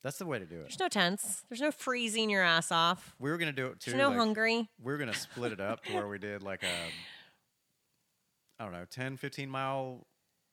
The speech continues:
Speaker 1: loop and then spend the night and then come back and hotel room it up on the second night. But because, like, when we showed up, it was drizzly and rainy, and
Speaker 2: Yeah,
Speaker 1: we were
Speaker 2: no, that would've
Speaker 1: basically,
Speaker 2: been
Speaker 1: like,
Speaker 2: miserable.
Speaker 1: living inside a cloud. Like, it was pretty, I don't know.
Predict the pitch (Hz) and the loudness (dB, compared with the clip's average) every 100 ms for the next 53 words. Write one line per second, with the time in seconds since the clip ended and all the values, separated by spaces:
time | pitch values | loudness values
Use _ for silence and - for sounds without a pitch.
0 | _ _ 120 143 143 - - 107 107 - | _ _ -8 -6 -6 -12 -14 -12 -12 -8
1 | 127 120 127 135 - 110 101 98 113 104 | -8 -4 -2 -4 -6 -10 -12 -10 -6 -4
2 | 113 - 104 104 101 104 117 117 113 117 | -4 -6 -12 -12 -12 -10 -8 -6 -6 -6
3 | 113 117 113 _ _ _ 113 107 98 - | -4 -6 -6 _ _ _ -14 -14 -14 -12
4 | 120 117 131 139 147 - 104 92 107 113 | -12 -12 -10 -8 -10 -8 -8 -6 -8 -8
5 | 101 101 92 - _ _ _ 117 120 113 | -8 -8 -10 -10 _ _ _ -6 -4 -2
6 | 135 123 123 110 98 92 90 95 110 101 | 0 0 0 -2 -8 -10 -10 -6 -6 -6
7 | 104 101 101 85 87 95 98 95 - 92 | -8 -8 -10 -12 -10 -8 -10 -10 -10 -10
8 | - 95 95 104 170 104 92 87 127 - | -8 -8 -8 -8 -6 -6 -6 -10 -12 -18
9 | 139 135 131 120 107 107 107 104 98 92 | -12 -12 -10 -14 -8 -4 -4 -4 -6 -6
10 | 101 90 - 87 90 85 80 87 _ _ | -6 -6 -8 -8 -6 -6 -8 -12 _ _
11 | _ 90 92 90 _ _ _ _ _ - | _ -14 -12 -14 _ _ _ _ _ -16
12 | 98 92 - _ _ _ _ _ 87 87 | -14 -16 -20 _ _ _ _ _ -18 -16
13 | 85 | -16